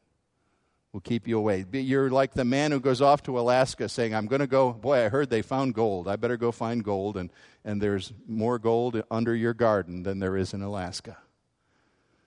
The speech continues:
Ladies and gentlemen, until you are willing to have the hard ground, and we all have hard ground in our minds and our hearts,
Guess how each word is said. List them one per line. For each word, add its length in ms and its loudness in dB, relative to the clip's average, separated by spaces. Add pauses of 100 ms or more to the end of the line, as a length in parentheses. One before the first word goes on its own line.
(1300)
Ladies 300 -2
and 100 0
gentlemen, 420 2
until 300 -2
you 240 0
are 140 2
willing 500 -4 (1400)
to 140 0
have 220 2
the 100 2
hard 540 2
ground, 520 -2
and 120 -8
we 140 0
all 440 4
have 400 -6
hard 480 -4
ground 420 -4
in 100 -4
our 140 -2
minds 480 -4
and 80 -4
our 140 -4
hearts, 420 -6